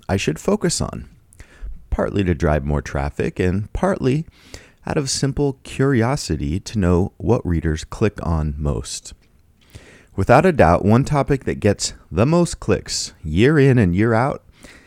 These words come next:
is trends. Exactly why the topic of trends is so popular and whether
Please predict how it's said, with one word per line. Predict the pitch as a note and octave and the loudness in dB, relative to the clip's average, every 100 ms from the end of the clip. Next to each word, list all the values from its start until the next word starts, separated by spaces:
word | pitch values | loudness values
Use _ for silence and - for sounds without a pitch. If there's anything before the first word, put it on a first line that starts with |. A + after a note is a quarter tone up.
| - - | -20 -10
is | D#2 D#2 | -6 -6
trends. | - A#2+ G2 D2 A#1+ - - - - _ - _ _ _ _ _ _ - - - | -2 2 2 0 -4 -10 -12 -16 -20 _ -20 _ _ _ _ _ _ -20 -20 -14
Exactly | B2+ D#3+ G3+ E3+ | -6 -6 -2 -2
why | A2 C#2 D#2 F2+ | -2 -2 -2 -2
the | A#2+ | -2
topic | C3 E2 D2 E2+ | -2 -2 -2 -4
of | D2+ | -6
trends | - F2 E2 D#2 | -4 -2 -2 -2
is | D2+ | -6
so | - D2 | -4 -6
popular | - D#2 D2 C#2 C#2+ C#3 _ - - - - - _ | -4 -6 -6 -6 -4 -6 _ -20 -20 -20 -20 -20 _
and | - F#2 | -2 2
whether | F#2+ F#2+ F#2 F2 | 4 6 4 2